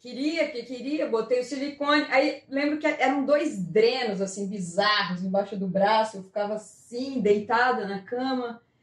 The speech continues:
E meu pai ficou com dó, porque aquilo dói pra caramba. Eu não imaginei que fosse ser um drama. Aí meu pai, pra me animar, provavelmente já tava também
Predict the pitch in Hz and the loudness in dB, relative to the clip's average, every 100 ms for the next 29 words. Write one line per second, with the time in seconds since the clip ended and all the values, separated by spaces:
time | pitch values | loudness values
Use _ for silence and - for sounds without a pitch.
0 | _ _ - 403 392 339 330 339 349 466 | _ _ -6 0 2 2 2 -4 -8 -6
1 | 427 311 311 330 - 240 240 240 320 339 | 2 2 4 0 -2 -4 -4 -4 -6 -4
2 | 226 294 370 359 349 320 262 240 277 226 | 0 2 0 -4 -4 -2 -2 0 0 0
3 | 220 240 269 294 294 269 262 277 254 240 | 0 2 0 2 4 4 2 -2 -2 -2
4 | - 240 240 190 202 220 240 190 165 156 | -2 -4 -2 2 2 4 2 2 -2 -6
5 | _ _ _ _ _ _ _ - 214 214 | _ _ _ _ _ _ _ -10 -6 0
6 | 233 233 233 240 247 247 247 254 294 247 | 0 2 2 0 0 -2 0 4 4 6
7 | 247 302 311 - 220 208 196 190 180 185 | 2 0 -2 -6 -2 0 0 0 -2 -2
8 | 185 180 175 175 170 170 170 - | -4 -4 -6 -6 -6 -4 -6 -8